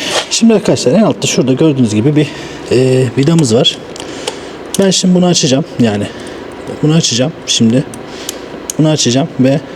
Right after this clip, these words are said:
buradan şanzıman yağımın akmasını sağlayacağım. Bir yandan da kameranın görüntüsünü kesmemeye çalışıyorum.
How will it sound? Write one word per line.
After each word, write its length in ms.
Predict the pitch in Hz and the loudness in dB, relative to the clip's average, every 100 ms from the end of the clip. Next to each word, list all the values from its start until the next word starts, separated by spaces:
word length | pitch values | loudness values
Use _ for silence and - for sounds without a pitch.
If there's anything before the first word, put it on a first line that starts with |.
| - - - - - - - - - - - - 156 | -16 -14 -14 -14 -14 -12 -12 -12 -12 -12 -12 -4 0
buradan 300 | 135 139 185 - - - - - | 2 0 -2 -6 -8 -8 -10 -4
şanzıman 580 | - 143 143 143 127 117 | 0 2 4 4 4 4
yağımın 380 | 131 131 123 170 - - - - - - - - - - - - - | 4 4 2 0 -6 -14 -14 -14 -14 -12 -10 -8 -10 -10 -14 -8 -4
akmasını 460 | 160 127 113 156 | 0 0 2 2
sağlayacağım. 560 | 147 143 123 113 120 147 - - - - - - - - - - - - - - - - - - - - - - - - - | 2 2 2 2 0 -2 -6 -10 -10 -10 -10 -12 -14 -14 -12 -12 -10 -10 -12 -14 -14 -14 -14 -14 -16 -16 -16 -16 -14 -10 -2
Bir 40 | |
yandan 300 | 160 139 143 | 2 4 4
da 80 | 135 | 2
kameranın 420 | - 131 135 135 | 2 2 4 4
görüntüsünü 440 | 127 127 127 - 139 | 4 2 0 0 0
kesmemeye 560 | - 135 - 120 127 | 2 -2 2 4 4
çalışıyorum. 640 | 123 107 101 - 104 127 | 2 0 0 0 0 0